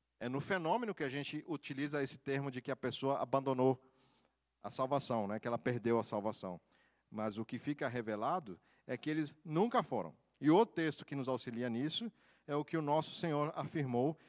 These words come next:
em Mateus sete, vinte e três. Pessoas que faziam milagres, expulsavam demônios, curas, ah, mas tinham uma vida ímpia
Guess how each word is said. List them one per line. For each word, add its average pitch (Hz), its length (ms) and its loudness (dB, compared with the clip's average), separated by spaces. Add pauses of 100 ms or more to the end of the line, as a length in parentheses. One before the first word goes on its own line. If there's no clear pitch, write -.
(120)
em 139 60 -4
Mateus 139 440 4
sete, 135 280 -2
vinte 143 200 -2
e - 40 -16
três. 190 480 -2 (580)
Pessoas 202 600 4
que 175 120 -6
faziam 151 380 -2
milagres, 147 500 0
expulsavam 131 540 -6
demônios, 135 640 -4 (360)
curas, 151 680 4 (840)
ah, 123 360 4 (420)
mas 151 260 2
tinham 170 240 0
uma 151 180 2
vida 139 300 0
ímpia 180 500 -4